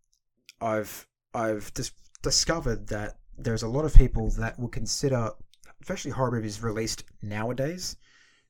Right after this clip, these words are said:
that they wouldn't consider horror movies. Um, I know that some people consider Hereditary just a drama, um, with some horror elements.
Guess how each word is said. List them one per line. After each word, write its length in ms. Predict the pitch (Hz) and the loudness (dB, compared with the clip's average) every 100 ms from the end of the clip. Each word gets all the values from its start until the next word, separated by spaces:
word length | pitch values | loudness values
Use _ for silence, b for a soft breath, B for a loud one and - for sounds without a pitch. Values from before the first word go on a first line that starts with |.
| _ _ _ | _ _ _
that 180 | 117 110 | -10 -6
they 60 | 127 | -2
wouldn't 260 | 135 143 | 0 0
consider 340 | 120 - 120 107 | 0 2 2 2
horror 220 | 120 117 | 0 0
movies. 520 | 92 92 98 - - - - | -2 -6 -8 -8 -8 -10 -10
Um, 300 | 104 104 104 | -8 -6 -4
I 60 | |
know 120 | 113 | -2
that 100 | 117 | -2
some 160 | - 107 | -2 0
people 180 | 107 107 | 2 2
consider 600 | 120 104 120 113 107 101 | 2 0 0 0 0 0
Hereditary 760 | 113 110 110 110 101 101 101 - b b b _ _ | -2 -2 -2 0 0 0 -4 -10 b b b _ _
just 180 | - - | -14 -12
a 60 | |
drama, 560 | 104 110 113 131 90 - - - _ _ _ _ - | -4 0 2 0 -2 -10 -14 -18 _ _ _ _ -14
um, 380 | 110 101 98 98 | -12 -10 -10 -10
with 200 | 107 - | -12 -10
some 180 | - 101 | -12 -8
horror 280 | 113 113 - | -6 -4 -4
elements. 500 | 127 135 147 - | -4 -6 -6 -10